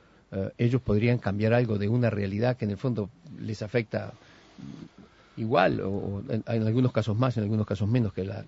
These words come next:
que las votaciones nacionales, yo creo que la gente, eh, participaría. Pero evidentemente hay un, hay un tema de información. Eh, yo no sé por qué el, el Estado o la municipalidad no utiliza los canales que tiene, que tiene muchos,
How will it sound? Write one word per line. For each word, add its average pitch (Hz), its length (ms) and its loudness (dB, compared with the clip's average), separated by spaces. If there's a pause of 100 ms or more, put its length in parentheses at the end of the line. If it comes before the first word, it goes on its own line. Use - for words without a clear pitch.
que 98 100 -10
las 101 120 -12 (100)
votaciones 117 440 -6
nacionales, 123 500 -4 (420)
yo 147 120 -2
creo 156 180 0
que 165 120 2
la 180 100 4
gente, 202 400 0 (120)
eh, 104 240 2
participaría. 127 720 -4 (680)
Pero 135 400 10
evidentemente 233 720 6
hay 196 160 6
un, 143 300 4
hay 151 160 8
un 113 380 4
tema 160 260 10
de 110 120 8
información. 101 920 4 (480)
Eh, 104 260 2 (180)
yo 135 160 10
no 165 80 8
sé 156 140 6
por 120 200 4
qué 156 400 2
el, 104 180 -6 (120)
el 104 100 -6
Estado 135 420 -4
o 110 100 -8
la 101 120 -10
municipalidad 101 680 -8
no 113 120 -2
utiliza 113 460 -6
los 95 120 -8
canales 110 420 -6
que 92 80 -12
tiene, 117 340 -6 (500)
que 98 100 -2
tiene 120 240 6
muchos, 113 440 2